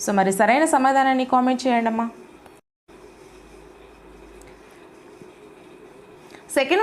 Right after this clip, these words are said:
one is the right answer అండి, సోడియం కార్బోనేట్. గాజు పరిశ్రమల్లో మనకి ఉపయోగించేది సోడియం కార్బోనేట్ అండి. సోడియం కార్బోనేట్ను గాజు పరిశ్రమల్లో విరివిగా అయితే వాడడం జరుగుతుంది.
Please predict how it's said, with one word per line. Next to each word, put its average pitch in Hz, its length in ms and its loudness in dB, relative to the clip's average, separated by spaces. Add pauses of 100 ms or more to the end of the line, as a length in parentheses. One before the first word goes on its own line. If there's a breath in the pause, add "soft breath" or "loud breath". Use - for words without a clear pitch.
one 349 140 4
is 240 60 2
the 285 160 4
right 214 200 4
answer 233 160 2
అండి, 208 160 4
సోడియం 339 600 4
కార్బోనేట్. 185 720 2 (360 loud breath)
గాజు 269 540 2
పరిశ్రమల్లో 226 600 2
మనకి 196 300 2
ఉపయోగించేది 208 800 2
సోడియం 226 460 2
కార్బోనేట్ 185 720 0
అండి. 170 220 0
సోడియం 254 400 0
కార్బోనేట్ను 202 800 0 (400 loud breath)
గాజు 196 280 2
పరిశ్రమల్లో 196 560 0
విరివిగా 208 520 2
అయితే 185 260 2
వాడడం 165 520 2 (100)
జరుగుతుంది. 160 640 -2